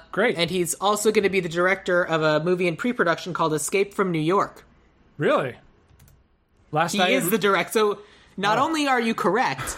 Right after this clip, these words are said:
Speaker 1: <laughs>
Speaker 2: y-,
Speaker 1: I'm
Speaker 2: you,
Speaker 1: correct in the real world, too? <laughs>
Speaker 2: you, you are correct in the real world, which unfortunately means we can't go with him, 'cause that's generally my rule.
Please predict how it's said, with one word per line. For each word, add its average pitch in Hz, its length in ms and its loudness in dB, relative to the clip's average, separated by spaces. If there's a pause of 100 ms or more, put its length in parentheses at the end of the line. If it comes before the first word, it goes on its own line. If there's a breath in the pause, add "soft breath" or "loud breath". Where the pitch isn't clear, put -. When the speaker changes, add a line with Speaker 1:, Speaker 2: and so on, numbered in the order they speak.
Speaker 1:
<laughs> - 120 -8
Speaker 2:
y-, - 680 -2 (440 loud breath)
Speaker 1:
I'm 185 160 -2
Speaker 2:
you, 170 80 -6
Speaker 1:
correct 185 360 -2
in 190 100 0
the 156 80 0
real 165 280 0
world, 185 300 0
too? 190 260 0 (180)
<laughs> - 140 -2
Speaker 2:
you, 262 260 0
you 233 240 0
are 285 120 2
correct 262 380 0
in 254 120 4
the 226 120 2
real 202 460 0
world, 175 540 -2 (300 loud breath)
which 254 160 2
unfortunately 302 480 0
means 233 420 -2
we 233 240 0
can't 220 400 -2
go 247 200 0
with 254 220 0
him, 180 240 0
'cause 185 160 -2
that's 185 240 -2
generally 226 400 0
my 180 160 2
rule. 175 600 -2